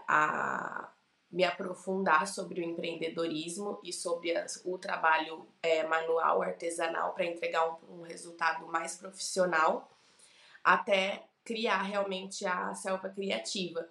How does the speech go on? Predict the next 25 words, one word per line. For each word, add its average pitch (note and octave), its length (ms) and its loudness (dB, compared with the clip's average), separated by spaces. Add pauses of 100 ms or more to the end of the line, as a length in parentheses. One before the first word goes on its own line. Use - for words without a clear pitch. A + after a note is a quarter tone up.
(540)
que - 160 -4
daí, F3+ 1200 4
é, E3 1120 2
queria F#3 400 6
muito G3 320 -2
que G#3 140 -8
tivesse F#3 600 -2
o F#3+ 120 0
meu, F3+ 440 -2
o F3+ 120 -4
meu F3 280 -2
sobrenome, F3 920 0
que - 140 -8
é - 60 -2
Selva, G3 760 2 (1080)
e F#3 180 4
aí F3 240 6
eu, G3 460 2
é, F#3+ 280 2 (500)
é, - 100 -10 (440)
fazendo F#3 640 2
várias F#3 420 -4
combinações F#3 840 -2
de F3+ 140 0
nomes, F3+ 680 0